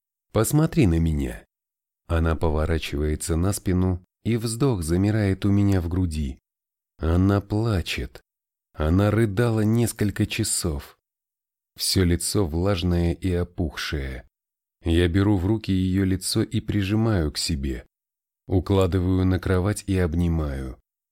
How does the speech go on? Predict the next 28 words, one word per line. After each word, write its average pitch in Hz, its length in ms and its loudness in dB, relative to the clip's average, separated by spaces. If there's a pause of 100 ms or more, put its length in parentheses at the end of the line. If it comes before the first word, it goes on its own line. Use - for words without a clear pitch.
(560)
Дверь 90 420 2
открыта. 95 640 -2 (460)
Фоллоуиллы 90 880 2
могут 90 360 0
проснуться 92 600 0
в 87 80 -2
любой 90 320 2
момент 87 440 0
и 104 60 2
войти 95 380 -2
сюда. 71 400 -6 (880)
И 101 60 0
я 104 380 0
на 78 160 2
это 76 260 0
надеюсь. 69 760 -4 (640)
Им 98 300 4
давно 107 440 2
уже 85 220 0
пора 107 320 0
подать 113 460 -2
тревожный 101 480 0
сигнал. 90 580 -4 (560)
Да 76 240 -2
целую 104 560 2
сирену, 113 560 0
черт - 480 -4
возьми. 76 480 -4